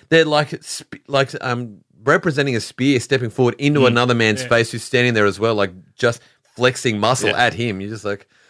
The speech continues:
Speaker 1: "Ah." And then all of those Samoan Tongan people who were there at Campbelltown were also just loving it and
Speaker 2: Yeah.
Speaker 1: not being violent to each other, but also just gripping
Speaker 3: Yeah, yeah.
Speaker 1: into every flex.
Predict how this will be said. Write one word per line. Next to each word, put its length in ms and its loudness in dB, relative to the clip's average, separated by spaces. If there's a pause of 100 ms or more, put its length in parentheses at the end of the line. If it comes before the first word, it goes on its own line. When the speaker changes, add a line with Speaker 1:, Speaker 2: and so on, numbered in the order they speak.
(160)
Speaker 1:
"Ah." 300 4 (180)
And 140 2
then 100 4
all 220 2
of 80 2
those 240 2
Samoan 380 0
Tongan 320 -2
people 300 -2
who 120 -4
were 120 2
there 260 0
at 180 -4
Campbelltown 540 -8
were 140 2
also 500 -4
just 360 -6
loving 580 0
it 120 -2
and 400 -4
Speaker 2:
Yeah. 120 0
Speaker 1:
not 180 2
being 160 2
violent 260 0
to 80 -8
each 140 -4
other, 140 2
but 120 -2
also 300 0
just 280 -8 (360)
gripping 320 -4
Speaker 3:
Yeah, 100 -4
yeah. 60 -4
Speaker 1:
into 140 -10
every 200 0
flex. 480 -10